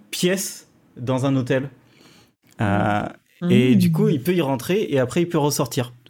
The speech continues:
Speaker 1: où il veut. Et le truc, c'est que c'est comme une pièce de transition. Sauf que quand tu mets quelque chose dans cette pièce et que tu re-, et tu pars et que tu, après, tu re-rentres dans la pièce,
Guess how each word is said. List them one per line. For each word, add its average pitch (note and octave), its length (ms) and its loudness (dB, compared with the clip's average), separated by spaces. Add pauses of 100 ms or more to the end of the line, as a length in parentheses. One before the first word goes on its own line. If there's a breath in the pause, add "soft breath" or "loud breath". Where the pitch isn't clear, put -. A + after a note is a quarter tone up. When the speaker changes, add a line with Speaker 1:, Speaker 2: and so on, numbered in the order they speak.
Speaker 1:
où C3 80 2
il C#3 120 2
veut. A2 240 -2 (760)
Et B2 80 0
le A2+ 100 0
truc, G#3+ 220 -2
c'est C3+ 160 -2
que B2 80 -10
c'est - 160 -6
comme F3 140 0
une F#3+ 100 2
pièce F3 180 0
de D#3 60 -2
transition. D3 500 -2 (380 loud breath)
Sauf F3+ 180 -2
que - 80 -8
quand A#3 160 -2
tu B3 160 -4
mets G3 160 0
quelque D#3+ 240 -2
chose D#3+ 240 -2
dans B2 60 -4
cette A2+ 240 -6
pièce A#3+ 500 -2
et B2+ 80 0
que B2 60 -10
tu - 160 -2
re-, A#2+ 300 0
et B2 60 -12
tu - 140 -4
pars E3 340 -2
et A#2+ 80 -4
que A#2 60 -8
tu, A#2+ 220 -2
après, A#2 300 -2
tu A#2+ 140 -8
re-rentres B2+ 840 0
dans A2 240 0
la G#2 100 0
pièce, G3 320 -4